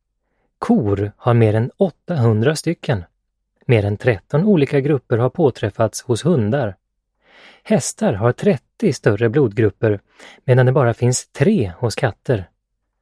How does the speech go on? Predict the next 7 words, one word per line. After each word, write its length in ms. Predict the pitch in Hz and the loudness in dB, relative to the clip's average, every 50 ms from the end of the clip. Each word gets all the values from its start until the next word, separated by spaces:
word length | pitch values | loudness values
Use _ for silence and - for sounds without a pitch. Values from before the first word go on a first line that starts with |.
| _ _ _ _ _ _ _ _ _ _ _ _ | _ _ _ _ _ _ _ _ _ _ _ _
Den 160 | 139 151 226 | 0 0 4
ovanligaste 880 | 226 226 202 143 123 160 196 208 208 202 185 202 202 185 - 196 196 - | 4 4 4 4 4 2 2 2 0 0 0 0 -2 -2 -2 -4 -4 -4
av 120 | - 143 | -6 -4
de 160 | 156 185 190 | -2 2 2
åtta 300 | 196 151 - - - 117 | 2 2 2 0 -4 -4
största 420 | - - - 139 117 - - 120 113 | -2 -2 -2 -4 -4 -2 -2 -2 0
blodgrupperna 800 | 123 165 143 113 101 110 104 98 - - 113 107 110 113 107 | 0 0 0 0 0 0 -2 -2 -2 -4 -2 0 0 -2 -2